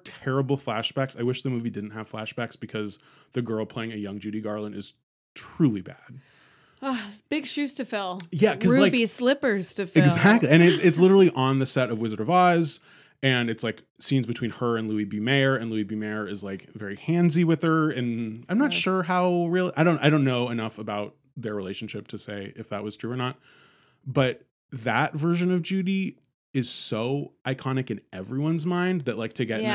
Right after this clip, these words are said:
Speaker 1: an actress that does not really capture her is a problem. Whereas, like, older Judy, I think, is a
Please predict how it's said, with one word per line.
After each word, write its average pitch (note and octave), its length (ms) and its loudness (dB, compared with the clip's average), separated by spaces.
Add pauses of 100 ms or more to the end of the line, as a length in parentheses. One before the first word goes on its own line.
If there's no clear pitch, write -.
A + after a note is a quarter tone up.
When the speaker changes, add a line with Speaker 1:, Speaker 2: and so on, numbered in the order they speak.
(100)
Speaker 1:
an - 40 -4
actress A#2+ 300 -4
that A2 240 -6 (220)
does G#2+ 180 -6
not G#2+ 180 -4
really C3+ 220 0
capture C#3 400 -4
her D3+ 180 0
is A2+ 160 -6
a G#2 60 -8
problem. C#3 580 -4 (420)
Whereas, C3 200 0
like, A#2+ 220 -4 (420)
older C3+ 460 0
Judy, F#3+ 500 0
I B2 80 -4
think, C3+ 220 -6
is G#2+ 120 -4
a G2 140 -6